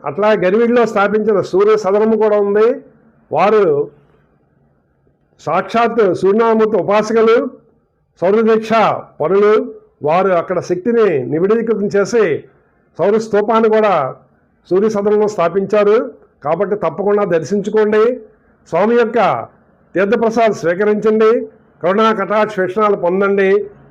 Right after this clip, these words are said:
ఆయుర ఆరోగ్యం పొందాలని కోరుకుంటూ మీ దగ్గర సెలవు తీసుకుంటున్నాను. నా వీడియో మీకు నచ్చితే లైక్ చేయండి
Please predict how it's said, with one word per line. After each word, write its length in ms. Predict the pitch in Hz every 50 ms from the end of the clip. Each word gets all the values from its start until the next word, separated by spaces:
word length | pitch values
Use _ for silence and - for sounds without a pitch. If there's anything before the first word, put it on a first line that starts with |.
| _ - 117
ఆయుర 300 | 151 185 208 226 220 214
ఆరోగ్యం 460 | 208 214 214 220 214 208 214 220 214
పొందాలని 460 | - 190 190 196 208 208 208 202 185
కోరుకుంటూ 720 | - 170 185 185 196 190 214 208 202 214 220 214 220 220 - - - - _ _ 147
మీ 100 | 160 165
దగ్గర 160 | 180 190 185
సెలవు 240 | - 180 175 196 202
తీసుకుంటున్నాను. 920 | 196 208 202 208 220 226 214 220 220 220 208 214 214 214 226 240 277 302 - - - _ _ _ _ _ _ -
నా 100 | 156 165
వీడియో 420 | 175 160 170 185 214 240 233 226
మీకు 280 | 220 202 190 180 170 165
నచ్చితే 640 | 165 165 - 226 233 226 226 208 175 147 156 175 - - _ _ _ _ _ _ _ _ _ _ _ -
లైక్ 320 | - 160 190 190 196 - 233
చేయండి 560 | 220 226 220 220 226 220 220 226 233 220